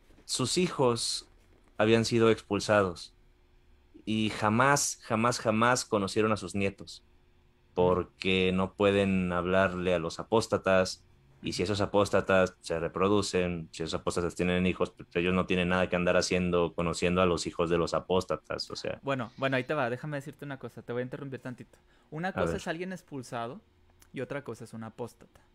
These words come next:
Speaker 2: O sea,
Speaker 1: Ah.
Speaker 2: para los testigos de Jehová, un apóstata es
Speaker 1: Sí,
Speaker 2: la
Speaker 1: sí,
Speaker 2: peor
Speaker 1: sí.
Speaker 2: versión del ser humano que puede existir. Yo todavía recuerdo
Speaker 1: A ver,
Speaker 2: que
Speaker 1: a ver, a
Speaker 2: cuando,
Speaker 1: ver,
Speaker 2: o sea,
Speaker 1: continúa.
Speaker 2: era, era como casi tabú hablar de los apóstatas,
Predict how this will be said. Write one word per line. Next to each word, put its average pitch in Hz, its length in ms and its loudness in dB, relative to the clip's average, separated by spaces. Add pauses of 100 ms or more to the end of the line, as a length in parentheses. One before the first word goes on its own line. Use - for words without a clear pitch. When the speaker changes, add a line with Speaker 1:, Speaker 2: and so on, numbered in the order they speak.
(520)
Speaker 2:
O - 20 -20
sea, 143 240 -2
Speaker 1:
Ah. 90 440 -8
Speaker 2:
para 139 220 0
los 139 240 -6
testigos 180 640 -8
de 202 100 -8
Jehová, 120 500 -12
un 143 200 -8
apóstata - 880 -10
es 147 340 -4 (140)
Speaker 1:
Sí, 165 100 -6
Speaker 2:
la 139 200 -2
Speaker 1:
sí, 147 60 -8
Speaker 2:
peor 139 260 -2
Speaker 1:
sí. 165 60 -2
Speaker 2:
versión 160 420 -6
del 151 140 -6
ser 147 180 -8
humano 139 320 -10
que 139 80 -10
puede 127 200 -8
existir. 123 480 -18 (600)
Yo 139 280 -6
todavía 143 360 -4
recuerdo 143 380 -4
Speaker 1:
A 87 40 -2
ver, 92 40 -2
Speaker 2:
que 92 80 0
Speaker 1:
a 92 40 -2
ver, - 160 -2
a 92 60 -4
Speaker 2:
cuando, - 120 -2
Speaker 1:
ver, - 120 -14 (160)
Speaker 2:
o 151 80 -4
sea, 147 120 -2
Speaker 1:
continúa. - 120 0
Speaker 2:
era, 151 220 0
era 156 240 0
como 170 360 -6
casi 139 260 -8
tabú 131 340 -8
hablar 139 260 -6
de 143 80 -10
los 151 160 -12
apóstatas, - 720 -16